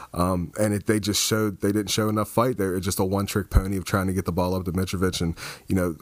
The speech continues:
all credit goes to Mings and Konsa, like you just said, for me, because I, I think that he, he's not a easy striker to mark out of a game. And he did have his chances. He had a couple headers wide. He had a couple balls that he may have been able to control coming off of his chest down to his feet, and it just never really came off for him.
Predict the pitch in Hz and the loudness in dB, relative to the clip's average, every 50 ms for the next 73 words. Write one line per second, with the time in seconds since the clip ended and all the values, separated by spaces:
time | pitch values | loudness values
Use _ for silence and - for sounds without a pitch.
0 | - - - 107 117 - - 123 117 110 92 110 107 107 98 104 101 104 107 104 | -6 0 2 2 2 4 2 2 2 2 0 0 0 0 0 0 0 0 0 0
1 | 92 98 87 - 104 107 110 - 107 101 98 - 104 98 87 98 - - - 104 | -2 -2 0 0 0 0 0 0 0 0 0 0 0 0 0 0 0 0 0 0
2 | 101 - - 101 95 101 104 107 104 95 92 - 95 92 85 92 90 95 - - | 0 0 0 0 2 2 2 0 0 -2 -2 -2 -2 0 0 0 0 -2 -2 -2
3 | 101 104 - 104 101 90 - 85 92 98 113 104 90 87 117 117 113 113 120 117 | -2 -2 0 0 -2 0 0 0 0 0 0 0 0 0 0 0 0 0 0 2
4 | 120 113 107 101 95 95 92 - - - - - - - - 117 120 101 107 98 | 2 0 0 0 0 -2 -4 -6 -12 -18 -18 -18 -6 0 2 2 2 2 0 -2
5 | - - - 113 107 110 - 113 98 92 92 101 104 107 - 110 101 101 95 85 | 0 0 2 2 2 2 0 0 0 0 0 0 0 0 2 0 0 2 0 -2
6 | 87 80 73 92 92 98 107 113 90 107 117 127 139 143 175 190 180 135 104 - | -2 -2 0 0 0 2 0 0 0 2 2 2 2 2 2 0 0 0 -2 -4
7 | - - 104 104 107 - 123 - 139 127 104 - - 107 - 98 95 92 104 98 | -2 -2 -2 0 0 -2 0 0 0 0 0 0 -2 -2 0 0 0 0 0 0
8 | 92 87 82 92 90 98 101 104 110 104 101 92 92 - 104 95 92 85 98 92 | 0 -2 -2 0 0 0 0 0 0 0 -2 -2 -2 -2 -2 -2 -2 0 0 0
9 | 92 95 92 92 90 - - - - - - - 101 101 101 101 101 98 98 98 | 0 0 -2 -2 -4 -6 -8 -12 -14 -8 -4 0 0 2 2 0 0 0 0 -2
10 | 90 92 90 - - 92 85 - - 104 98 101 - - 101 98 92 92 87 92 | -2 -2 -2 -2 -2 -2 0 0 2 2 2 0 0 -2 0 0 0 0 0 0
11 | 98 90 90 82 - - - - 107 98 101 - - - - - - - - - | -2 -2 -2 -2 -2 -2 -2 0 0 0 0 0 -4 -6 -10 -14 -18 -18 -18 -8
12 | - - 98 95 92 92 87 - - - - 117 113 113 - 101 90 - 95 - | -2 0 0 0 0 -2 -2 -2 -2 0 0 0 0 0 -2 -4 -4 -2 -2 0
13 | 104 101 95 92 98 101 98 92 92 - - 95 92 90 90 92 98 - - 117 | 0 0 0 0 0 0 0 -2 -4 -2 -2 -2 0 0 0 -2 -2 -2 0 0
14 | 110 107 110 107 | 0 0 -2 -4